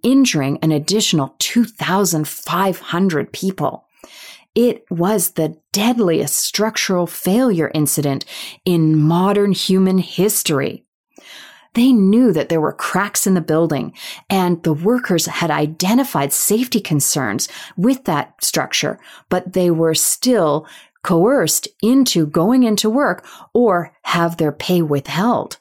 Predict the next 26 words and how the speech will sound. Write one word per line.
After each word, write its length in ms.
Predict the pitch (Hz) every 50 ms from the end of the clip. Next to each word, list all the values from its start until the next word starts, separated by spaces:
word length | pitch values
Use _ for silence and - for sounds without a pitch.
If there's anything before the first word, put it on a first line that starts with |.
| _ _ - - - - -
So 320 | - - - 247 220 220 -
it 180 | - 226 226 -
was 260 | 208 214 208 196 196 - -
a 160 | 185 196 190
really 560 | 185 185 185 190 226 240 226 214 190 170 160
huge 460 | 156 - - - 196 185 165 - -
tragedy. 720 | - - - 151 156 180 180 - 156 131 135 - - - _ _ _ _ _ _ _ _ - - - - - - - _
And 360 | 208 208 202 196 190 190 - - _
in 280 | 220 226 254 269 277 247
the 160 | 208 180 160
Rana 400 | 151 151 147 156 170 180 160 139
Plaza 720 | - - - 170 160 170 180 170 156 139 127 127 - - _ _
garment 360 | - 160 160 202 233 247 - -
factory 640 | - 143 127 131 - - 143 135 131 143 156 - - - - - _ _
that 220 | 160 151 - -
collapsed, 680 | - - 175 151 180 214 226 180 - - - - - - - _ _ _ -
they 140 | 196 214 240
were 160 | 233 214 160
manufacturing 840 | 156 151 160 196 226 247 247 247 226 196 190 185 - - 165 156 156
clothes 480 | - - - 160 175 190 196 190 -
for 200 | - - - 170
name 360 | 156 151 156 175 214 247 240
brands 500 | 202 185 160 151 156 156 151 156 - -
like 280 | 151 147 139 131 - - - - - - - - _ -
Prada, 680 | - - - 165 170 180 180 180 170 165 165 180 - _ _ _ _ -
Gucci, 800 | 170 - - 185 208 - - - - - 190 175 175 175 170 170